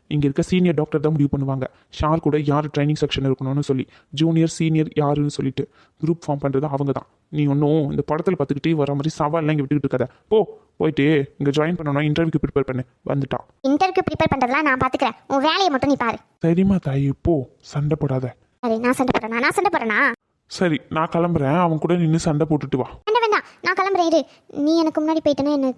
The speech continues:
Speaker 2: திட்டிக்கிட்டே இருப்பான்.
Speaker 1: <laughs> அவ்வளவு பயம் இருக்குல்ல, போ.
Speaker 2: சிரிக்காதடா, என் நிலைமையை பார்த்தா உனக்கு சிரிப்பாவா இருக்கு?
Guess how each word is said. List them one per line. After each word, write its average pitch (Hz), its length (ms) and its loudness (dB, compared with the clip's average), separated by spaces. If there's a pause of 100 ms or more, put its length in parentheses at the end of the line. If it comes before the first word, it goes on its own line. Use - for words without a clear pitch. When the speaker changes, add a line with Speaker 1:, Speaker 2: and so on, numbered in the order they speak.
(140)
Speaker 2:
திட்டிக்கிட்டே 285 360 -2
இருப்பான். 254 300 -2 (440)
Speaker 1:
<laughs> - 760 0 (580)
அவ்வளவு 180 400 0
பயம் 185 240 2
இருக்குல்ல, 196 420 2 (140)
போ. 233 120 -4 (380)
Speaker 2:
சிரிக்காதடா, 427 640 2 (100)
என் 311 100 2
நிலைமையை 392 260 2
பார்த்தா 370 200 0
உனக்கு 359 180 -2
சிரிப்பாவா 359 320 2
இருக்கு? 277 280 2